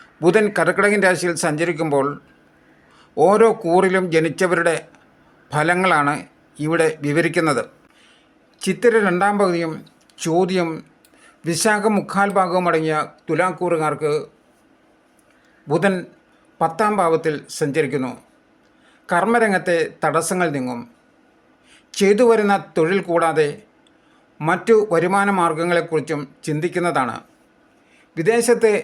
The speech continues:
ജോലി ചെയ്യുവാനുള്ള അവസരം ഉണ്ടാകും. തൊഴിൽ മേഖലയിൽ മത്സരബുദ്ധിയുള്ളവരായി മാറും. തന്ത്രപരമായി എതിർപ്പുകളെയും വിമർശനങ്ങളെയും നേരിടുന്നതാണ്. മേലുദ്യോഗസ്ഥർ വിലമതിക്കും.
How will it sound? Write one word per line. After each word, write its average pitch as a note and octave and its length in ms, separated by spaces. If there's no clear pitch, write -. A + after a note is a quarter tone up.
ജോലി F3+ 300
ചെയ്യുവാനുള്ള F3+ 600
അവസരം D#3 440
ഉണ്ടാകും. B2 400
തൊഴിൽ G3+ 200
മേഖലയിൽ F#3 500
മത്സരബുദ്ധിയുള്ളവരായി E3+ 1160
മാറും. B2+ 320
തന്ത്രപരമായി G3+ 720
എതിർപ്പുകളെയും F#3+ 800
വിമർശനങ്ങളെയും E3 800
നേരിടുന്നതാണ്. D3 720
മേലുദ്യോഗസ്ഥർ F#3+ 840
വിലമതിക്കും. C#3 580